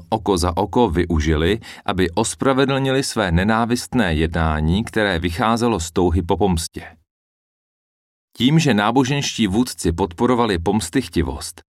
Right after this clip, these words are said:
překrucovali smysl Božího zákona.“ Ježíš naproti tomu zdůrazňoval, že Boží zákon je založený především na lásce. Řekl: „Budeš milovat Jehovu svého Boha.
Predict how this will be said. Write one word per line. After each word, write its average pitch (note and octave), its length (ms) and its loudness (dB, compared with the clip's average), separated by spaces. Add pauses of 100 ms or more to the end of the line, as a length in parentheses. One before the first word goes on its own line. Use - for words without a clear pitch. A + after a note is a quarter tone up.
(140)
překrucovali C3 760 0
smysl G#2 480 0
Božího F#2 420 0
zákona.“ E2 600 -2 (1500)
Ježíš F#2+ 420 4
naproti C#3+ 420 0
tomu D3+ 300 2
zdůrazňoval, E2+ 880 2
že F#2+ 240 0
Boží B2 380 4
zákon A#2+ 420 0
je A2 100 4
založený A#2+ 560 2
především G2+ 640 0
na F#2 100 2
lásce. F2+ 640 -4 (560)
Řekl: F#2 340 2 (460)
„Budeš G#2 300 2
milovat C3 540 2
Jehovu A#2 380 2
svého A#2 420 0
Boha. G2 400 -2